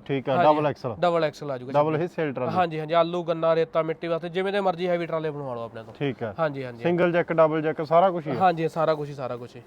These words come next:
Speaker 1: ਠੀਕ ਹੈ।
Speaker 2: ਹਾਂਜੀ,
Speaker 1: ਤੇ
Speaker 2: ਹਾਂਜੀ।
Speaker 1: ਬਾਕੀ ਦੋਸਤੋ, ਸਕਰੀਨ ਤੇ ਚੱਲਦਾ ਨੰਬਰ ਹੈ, ਨੰਬਰਦਾਰ ਐਗਰੀ ਵਰਕਸ ਫਰਮ ਹੈ, ਸਮਾਣੇ ਸ਼ਹਿਰ ਦੇ ਵਿੱਚ। ਸਮਾਣੇ ਦੇ ਵਿੱਚ ਬਾਈ ਬਹੁਤ ਪੁਰਾਣਾ ਬੈਠਾ।
Speaker 2: ਆਪਾਂ ਨੂੰ ਹੋ ਗਏ ਵੀਰੇ ਸੱਤ ਅੱਠ ਸਾਲ ਕੰਮ ਕਰਦਿਆਂ ਨੂੰ।
Speaker 1: ਠੀਕ ਆ।
Speaker 2: ਹਾਂ, ਜਾਣੀ ਕਿ ਆਪਾਂ ਕੁਆਲਿਟੀ ਦਾ ਹੀ ਕੰਮ ਕੀਤਾ।
Speaker 1: ਹੂੰ।
Speaker 2: ਹਾਂਜੀ, ਹਾਂਜੀ।
Speaker 1: ਤੇ ਇਹਨਾਂ ਦਾ ਮਤਲਬ ਸੱਤ ਅੱਠ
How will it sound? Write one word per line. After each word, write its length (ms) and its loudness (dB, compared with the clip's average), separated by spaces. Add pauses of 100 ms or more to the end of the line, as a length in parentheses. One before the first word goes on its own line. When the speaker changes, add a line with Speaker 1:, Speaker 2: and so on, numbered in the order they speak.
(140)
Speaker 1:
ਠੀਕ 280 -2
ਹੈ। 140 -8
Speaker 2:
ਹਾਂਜੀ, 180 0
Speaker 1:
ਤੇ 60 0
Speaker 2:
ਹਾਂਜੀ। 100 2
Speaker 1:
ਬਾਕੀ 280 8
ਦੋਸਤੋ, 280 0
ਸਕਰੀਨ 440 2
ਤੇ 120 0
ਚੱਲਦਾ 300 4
ਨੰਬਰ 260 2
ਹੈ, 80 6
ਨੰਬਰਦਾਰ 580 4
ਐਗਰੀ 260 4
ਵਰਕਸ 440 0
ਫਰਮ 280 2
ਹੈ, 100 -2 (420)
ਸਮਾਣੇ 340 6
ਸ਼ਹਿਰ 300 4
ਦੇ 100 6
ਵਿੱਚ। 320 2 (380)
ਸਮਾਣੇ 340 8
ਦੇ 100 8
ਵਿੱਚ 260 4
ਬਾਈ 320 6
ਬਹੁਤ 260 6
ਪੁਰਾਣਾ 260 4
ਬੈਠਾ। 320 -2 (300)
Speaker 2:
ਆਪਾਂ 200 0
ਨੂੰ 100 4
ਹੋ 80 6
ਗਏ 80 6
ਵੀਰੇ 140 4
ਸੱਤ 240 0
ਅੱਠ 80 -2
ਸਾਲ 140 -4
ਕੰਮ 200 -4
ਕਰਦਿਆਂ 300 -4
ਨੂੰ। 80 2
Speaker 1:
ਠੀਕ 120 -4
ਆ। 100 -2 (140)
Speaker 2:
ਹਾਂ, 240 -4
ਜਾਣੀ 200 0
ਕਿ 100 2
ਆਪਾਂ 160 2
ਕੁਆਲਿਟੀ 380 4
ਦਾ 60 -4
ਹੀ 60 -2
ਕੰਮ 200 0
ਕੀਤਾ। 300 -8
Speaker 1:
ਹੂੰ। 480 -4 (160)
Speaker 2:
ਹਾਂਜੀ, 220 -4
ਹਾਂਜੀ। 60 -6
Speaker 1:
ਤੇ 380 6
ਇਹਨਾਂ 280 6
ਦਾ 100 6
ਮਤਲਬ 580 4
ਸੱਤ 280 2
ਅੱਠ 100 0